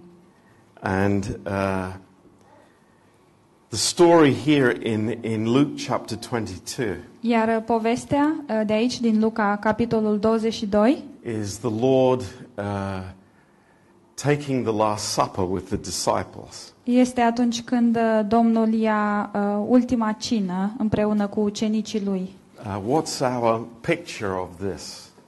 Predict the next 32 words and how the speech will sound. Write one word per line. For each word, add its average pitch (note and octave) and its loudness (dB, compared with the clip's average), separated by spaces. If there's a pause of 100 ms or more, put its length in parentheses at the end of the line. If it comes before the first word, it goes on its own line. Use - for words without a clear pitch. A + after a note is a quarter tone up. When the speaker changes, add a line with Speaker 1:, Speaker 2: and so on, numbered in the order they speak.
(300)
Speaker 2:
Și A#3+ -2
ce C#4+ 0
imagine B3+ 2
avem A#3 2
noi, G#3 4
uh, G3+ -4
cu G#3 -12
privire A3 -2
la G#3+ -2
acest G#3+ -6
moment? G#3 -2
Speaker 1:
What B2+ 4
do C#3 4
we A#2+ 2 (160)
think C3 0
is F#2 -6
going G#2+ -2
on G#2 -2 (120)
here? E2+ -12 (440)
Speaker 2:
La A3+ 0
ce, B3+ 0
ce C4 2
credem A#3+ 0
noi A#3 2
că A#3 -4
se A#3 -6
întâmplă A3 -2
aici? G#3 -6 (360)
Speaker 1:
Um, F#2 -4 (600)
<laughs> - -8
and, A#2 -4 (720)
um, F#2+ -2